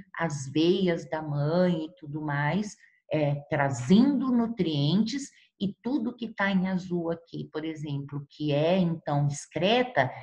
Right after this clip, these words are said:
elas vão se difundindo, portanto, tá? Ali no tecido endométrio, e que é depois carregado, então, pra mãe, e é a mãe que vai excretar tudo isso, tá?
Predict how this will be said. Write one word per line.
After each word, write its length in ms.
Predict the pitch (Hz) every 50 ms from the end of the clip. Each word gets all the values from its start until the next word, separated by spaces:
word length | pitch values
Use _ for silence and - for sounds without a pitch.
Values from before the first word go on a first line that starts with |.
| - - _ -
elas 400 | 196 185 190 190 196 185 170 170
vão 300 | 180 185 190 208 208 - - - - _ _
se 480 | - - - - - 220 214 185 165 147 147 147
difundindo, 1700 | - - 262 311 330 - - - - - - - 311 330 330 320 320 285 226 185 - 170 214 233 254 262 254 233 208 180 143 151 143 147 -
portanto, 1040 | - 127 123 123 123 - _ - 123 120 127 127 123 127 156 202 208 - 294 302 302 -
tá? 360 | 160 160 170 190 233 254 - - - - - _ -
Ali 480 | 135 131 127 120 123 131 165 196 262 262
no 200 | 254 208 - -
tecido 720 | - 165 160 - - _ 139 139 135 135 - - 139 131
endométrio, 760 | 127 127 123 135 135 139 127 127 131 143 143 - 233 226 226 233 - _ _ _ -
e 200 | 190 190 190 -
que 320 | _ - 214 208 196 185
é 100 | 180 180
depois 640 | 180 185 196 202 - 160 156 156 175 180 - - - - _ _ _ _ _ _
carregado, 880 | - 165 165 170 143 165 190 196 180 170 165 156 160 170 170 160 190 190
então, 340 | 185 185 185 160 160 170
pra 180 | 165 185 185 185
mãe, 420 | 170 147 143 139 147 165 185 208
e 40 | 220
é 100 | 220 214
a 60 | 185
mãe 400 | 170 151 147 131 131 135 139 165
que 140 | 185 - 277
vai 160 | 247 262 262
excretar 520 | 269 277 - - - 311 311 - - 294 - -
tudo 180 | - - - 370
isso, 440 | 359 330 - 117 - - - - - _ _ _ _ _ _ _ _
tá? 460 | 135 147 156 175 233 294 302 302 -